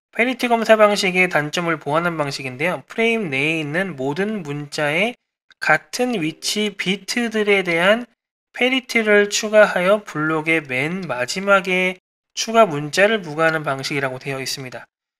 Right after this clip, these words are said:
블록합의 포인트는 위치, 마지막 이런 식으로 위치에 관련된 단어가 나온다는 거예요. 마지막 위치에, 마지막에 추가 문자를 뭐 부여한다 뭐 이런 말 나오는데 중요한 거는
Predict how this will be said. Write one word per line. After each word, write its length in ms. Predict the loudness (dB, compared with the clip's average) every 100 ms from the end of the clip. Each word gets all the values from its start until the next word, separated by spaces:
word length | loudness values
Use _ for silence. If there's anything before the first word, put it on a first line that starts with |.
| _
블록합의 560 | -2 4 4 4 2 2
포인트는 640 | 0 -4 -4 -6 -6 -6 _ _ _ _ _ -10
위치, 600 | -6 -6 -4 -2 -2 -6 _ _ _ _
마지막 560 | 2 2 2 0 0 -2 -4
이런 240 | -2 -2
식으로 460 | -2 -4 -4 -4 -4
위치에 600 | -8 -10 -6 -2 2 2
관련된 460 | 2 0 -2 -6
단어가 320 | -4 -6 -4
나온다는 560 | -4 -4 -4 -4 -4 -6
거예요. 180 | -14 -18 -20 _ _ -4
마지막 360 | -4 -2 -4
위치에, 680 | -4 -6 -6 -4 -4 -4 -6 _ _ _
마지막에 480 | -6 -4 -2 -2 -2
추가 280 | -4 -2 -2
문자를 380 | -2 -4 -4 -4
뭐 160 | -6
부여한다 680 | -8 -4 -4 -4 0 0 0
뭐 100 | -4
이런 140 | -8
말 120 | -6 -6
나오는데 600 | -6 -8 -10 -8 -8 _ _ _
중요한 460 | -16 -10 -6 -6 -4
거는 480 | -4 -2 -2 -4